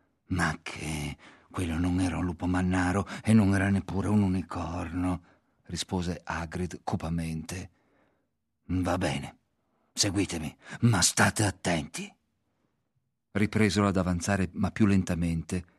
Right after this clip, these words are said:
tendendo l'orecchio al minimo rumore. All'improvviso, in una radura poco più avanti, qualcosa senza dubbio si mosse. "Chi è là?", gridò Hagrid. "Fatti vedere, sono armato."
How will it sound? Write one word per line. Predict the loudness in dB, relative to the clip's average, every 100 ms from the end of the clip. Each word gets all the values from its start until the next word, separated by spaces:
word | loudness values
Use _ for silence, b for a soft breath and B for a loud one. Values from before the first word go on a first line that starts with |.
| _ _
tendendo | 2 6 6 4
l'orecchio | 4 2 2 2 4
al |
minimo | 6 8 8 6
rumore. | 4 -2 -4 -6 -10 -12 _ _ _ _
All'improvviso, | 2 4 4 2 2 6 4 4 -4 _ _ _ 2
in | 6
una | 8 6
radura | 4 0 0 -2
poco | -2 -2 -2
più | 0
avanti, | 2 0 -2 -4 -6 b b b b
qualcosa | 0 0 4 2 0
senza | 2 2 2
dubbio | 0 0 0
si | -2 0
mosse. | -2 -2 -6 -6 -10 _ _ _ _ _ _ _ _ _ _ _ _ _
"Chi | 6 8
è | 10 8
là?", | 6 2 -4 _ _ _ _ _ _ _ _
gridò | -4 -2 0 -2
Hagrid. | -2 -6 -8 -10 -14 _ _ _ _ _ _ _
"Fatti | -8 6 6 6 6
vedere, | 8 8 6 6 2 B B B
sono | 6 10 10
armato." | 8 8 6 4 -4 -8